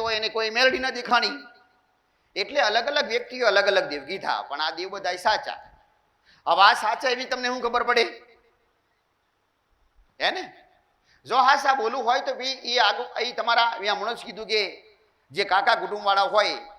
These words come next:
એને, એને જોણ કરો, અને જોણ કરો અને એની, એની પાસેથી તમે એના સારા સંબંધો કેળવી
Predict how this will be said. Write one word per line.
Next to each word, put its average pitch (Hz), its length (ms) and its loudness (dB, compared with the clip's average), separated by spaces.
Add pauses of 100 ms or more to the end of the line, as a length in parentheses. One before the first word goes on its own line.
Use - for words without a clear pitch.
(720)
એને, 175 160 -6 (260)
એને 180 120 -8
જોણ 202 240 -2 (100)
કરો, 175 160 -2 (320)
અને 151 200 -10
જોણ 175 180 -4 (100)
કરો 202 140 -4 (140)
અને 170 140 -8
એની, 170 180 -10 (120)
એની 185 200 -14
પાસેથી 202 380 -6
તમે 170 180 -8 (400)
એના 165 240 -2
સારા 175 280 0
સંબંધો 180 380 -10
કેળવી 185 360 -8